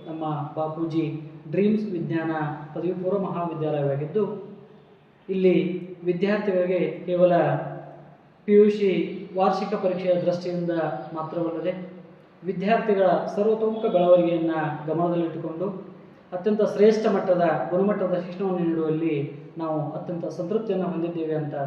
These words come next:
ಹೇಳಲಿಕ್ಕೆ ಇಚ್ಛಪಡ್ತೇನೆ. ನಮ್ಮಲ್ಲಿ ಕೇವಲ ವಿದ್ಯಾರ್ಥಿಗಳನ್ನ ಬೋರ್ಡ್ ಪರೀಕ್ಷೆಗೆ ಮಾತ್ರ ಸನ್ನದ್ಧಗೊಳಿಸದೆ, ವಿಶೇಷ ಸ್ಪರ್ಧಾತ್ಮಕ ಪರೀಕ್ಷೆಗಳಾಗಿರ್ತಕ್ಕಂಥ ನೀಟ್, ಕೆ ಸಿ ಇ ಟಿ ಹಾಗೂ ಐ ಐ ಟಿ, ಜೆ ಡಬಲ್ ಇ ಅಂತ ವೃತ್ತಿಪರ ಕೋರ್ಸ್‌ಗಳಿಗೆ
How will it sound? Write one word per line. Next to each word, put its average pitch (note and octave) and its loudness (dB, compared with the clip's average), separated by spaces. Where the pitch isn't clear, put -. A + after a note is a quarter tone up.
ಹೇಳಲಿಕ್ಕೆ D#3+ -4
ಇಚ್ಛಪಡ್ತೇನೆ. C#3 -8
ನಮ್ಮಲ್ಲಿ F#3 4
ಕೇವಲ G3+ 6
ವಿದ್ಯಾರ್ಥಿಗಳನ್ನ F#3+ 2
ಬೋರ್ಡ್ A3 8
ಪರೀಕ್ಷೆಗೆ G3+ 0
ಮಾತ್ರ F#3 0
ಸನ್ನದ್ಧಗೊಳಿಸದೆ, F3 0
ವಿಶೇಷ A3+ 4
ಸ್ಪರ್ಧಾತ್ಮಕ G#3 4
ಪರೀಕ್ಷೆಗಳಾಗಿರ್ತಕ್ಕಂಥ F3 0
ನೀಟ್, F#3 -2
ಕೆ F#3 4
ಸಿ F#3 2
ಇ F#3 0
ಟಿ - -6
ಹಾಗೂ F3 0
ಐ F#3+ 6
ಐ - 8
ಟಿ, F#3 0
ಜೆ F#3+ 6
ಡಬಲ್ G3 4
ಇ F3+ 6
ಅಂತ E3+ 0
ವೃತ್ತಿಪರ G3 0
ಕೋರ್ಸ್‌ಗಳಿಗೆ F3 2